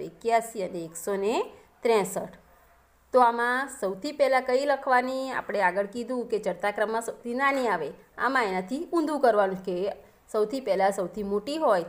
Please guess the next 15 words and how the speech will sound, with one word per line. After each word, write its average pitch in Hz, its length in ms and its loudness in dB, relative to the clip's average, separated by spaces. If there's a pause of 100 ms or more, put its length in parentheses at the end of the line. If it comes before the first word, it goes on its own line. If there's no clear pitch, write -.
તે 247 140 4
રકમ 190 400 0
લખવાની 185 440 0
છે. - 120 -14 (360)
તો 285 160 2
સૌથી 240 260 2
પહેલાં 233 580 6 (140)
કઈ 214 260 0
રકમ 233 320 2
આવશે? 220 340 0 (640)
આઠની 277 400 0
લાઈનવાળી 202 680 0
એક, - 100 -16 (400)
એકસો 185 360 -4
ને 190 200 -2